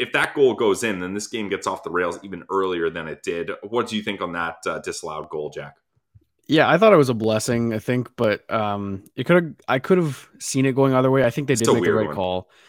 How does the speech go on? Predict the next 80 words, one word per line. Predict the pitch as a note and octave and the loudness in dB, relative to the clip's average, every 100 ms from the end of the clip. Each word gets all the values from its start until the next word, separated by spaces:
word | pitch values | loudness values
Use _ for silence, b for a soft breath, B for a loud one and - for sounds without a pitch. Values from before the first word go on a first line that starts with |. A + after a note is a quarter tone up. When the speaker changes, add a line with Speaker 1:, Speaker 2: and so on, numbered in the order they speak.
| b | b
Speaker 2:
It | - | 2
Speaker 1:
Yeah. | |
Speaker 2:
was | F3 F3+ | 4 6
weird | E3+ G#3 F3 | 6 2 2
because, | D3 D#3+ C3 - _ _ _ _ | 2 0 0 -8 _ _ _ _
yeah, | - C#3+ D#3+ | -2 0 0
he | E3+ | 0
didn't, | F3+ F#3 | 0 0
like, | B2+ G2+ _ | -2 -4 _
kick | - - C3 | -12 -10 -4
it, | F3 E3 | -4 -4
but | - A#2+ | -4 0
I | A#2+ | 0
think | - F3+ C3+ | 0 -2 0
in | B2 | -2
order | A#2+ D#3+ D3+ | 0 2 2
for, | C3 B2 A2 G#2 - | 0 -4 -4 -6 -8
you | A#2 | -8
know, | G#2 | -6
the | G#2+ | -6
puck | E3 | -6
was | E3 C#3 | -6 -4
coming | B2+ G2+ | -4 -4
straight | - A2+ A2+ | -4 -2 -2
at | G2 G2 | -2 -4
him | F#2 F2 | -6 -8
from | F#2 | -8
behind | F#2+ G#2+ G2 | -8 -6 -8
the | |
net. | F2 F2 A2 - _ _ _ | -6 -6 -8 -12 _ _ _
In | A#2+ | -2
order | B2 C3+ D3 | 0 2 0
for | C#3+ | -2
him | A#2+ B2 A2+ | -2 -2 -2
to | A2 | -2
have | F#2+ F2+ _ _ | -4 -8 _ _
had, | G#2 G#2+ G2 - | -6 -6 -6 -8
you, | A#2+ G#2 | -8 -6
you | |
have | B2 D#3 - | -4 -6 -6
to | |
kick | C3 - D3 C#3 | -10 -4 -6 -4
it | F#2 - | -8 -8
to | G#2+ | -6
get | A2+ | -4
it | G#2 - | -4 -4
to | |
go | A#2+ | -4
back | G#2+ A#2 A2 | 0 -2 -2
the | A2 | -6
other | G2 | -4
way. | G2 G2 | -4 -4
You | F2+ | -4
know | G2+ | -6
what | |
I'm | G2+ | -8
saying? | - F#2+ | -2 0
Speaker 1:
Yeah, | D#2+ | 0
Speaker 2:
Like, | G2+ | 0
Speaker 1:
for | G2+ | 0
that | F#2 | -2
Speaker 2:
the | |
Speaker 1:
momentum, | E2 D#2 D#2+ - | -2 -6 -4 0
Speaker 2:
puck | F3 | 2
doesn't | F3 D#3+ | 2 0
Speaker 1:
yeah. | C#3 | -2
Speaker 2:
just | B2 | -2
hit | C#3+ | -2
your | A#2+ A#2+ | -2 -4
skate | - - A#2+ A#2 | -4 0 0 0
and | G#2+ | -2
then | A2 | -2
go | G#2 G#2+ | -2 -2
back | G#2+ G#2 - | 0 -4 -4
that | F#2+ - | -6 -4
fast. | F#2 D#2+ F2 | -4 -4 -6
So | A#2+ | -4
he, | B2 A#2 | -4 -2
he | B2 | -2
Speaker 1:
Yeah. | A2+ | -4